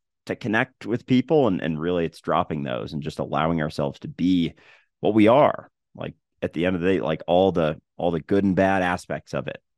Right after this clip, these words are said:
accepting those, and then finding out and, and just being that and allowing that connection to naturally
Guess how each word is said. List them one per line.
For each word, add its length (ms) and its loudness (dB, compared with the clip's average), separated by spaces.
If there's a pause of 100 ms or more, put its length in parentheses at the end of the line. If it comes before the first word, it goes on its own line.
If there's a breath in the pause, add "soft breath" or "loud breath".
(100)
accepting 500 0
those, 400 4
and 120 -2
then 240 -2 (840 soft breath)
finding 420 2
out 300 0 (320)
and, 180 -6
and 280 -4
just 200 -4 (140)
being 360 2
that 400 -2
and 140 -8
allowing 680 -2 (100)
that 220 -10
connection 580 -6
to 500 -8 (380)
naturally 720 -2